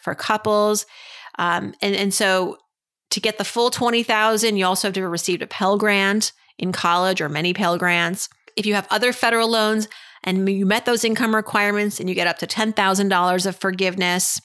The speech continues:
Biden also extended the federal student loan payment pause for a, quote, "final time"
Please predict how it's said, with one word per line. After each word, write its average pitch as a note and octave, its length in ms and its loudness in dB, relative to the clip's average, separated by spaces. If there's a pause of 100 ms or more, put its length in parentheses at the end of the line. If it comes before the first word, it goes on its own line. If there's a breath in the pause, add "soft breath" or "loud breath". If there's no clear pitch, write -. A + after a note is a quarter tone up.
(180)
Biden A3 380 2
also G#3+ 680 2
extended G#3+ 680 0
the G3 80 0
federal F#3 840 2
student G3 380 0
loan E3+ 300 0 (240)
payment D#4 480 0
pause E3+ 640 2 (220 soft breath)
for - 180 -6
a, F3+ 240 0
quote, - 320 -2
"final D#4 420 2
time" E3+ 540 0